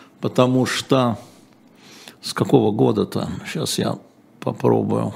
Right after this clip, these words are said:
вспомнить, наверное, в году в седьмом, наверное. Я просто опираюсь на свои разговоры, естественно, потому что я не хочу фантазировать. А, а разговоры были такие с Путиным,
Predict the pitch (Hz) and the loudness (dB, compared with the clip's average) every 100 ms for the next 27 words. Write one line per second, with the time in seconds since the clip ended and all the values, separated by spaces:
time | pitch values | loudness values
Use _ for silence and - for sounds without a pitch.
0 | - 101 - - 104 117 101 101 95 - | -10 -16 -12 -8 2 2 4 2 0 -4
1 | - - - - _ _ - 180 131 107 | -14 -20 -20 -20 _ _ 0 2 4 2
2 | 107 120 120 - 123 117 120 107 95 92 | 6 4 4 0 0 4 4 4 2 0
3 | 87 90 98 107 120 - 123 - 117 139 | 0 0 0 2 0 0 -4 -2 2 4
4 | 135 110 131 - 131 123 117 135 170 240 | 4 2 -2 2 4 4 2 4 6 6
5 | 156 - 127 - 107 - 104 113 117 139 | 4 4 2 0 -4 -4 -2 0 0 0
6 | 160 - 135 127 127 123 92 80 - - | 0 0 2 4 4 2 0 -6 -14 -20
7 | - - - - - 120 120 117 113 117 | -18 -16 -14 -10 2 4 6 6 4 2
8 | 120 120 117 107 151 220 190 156 160 156 | 0 2 2 2 2 4 4 4 4 2
9 | - 131 - 135 110 | 2 -2 2 2 2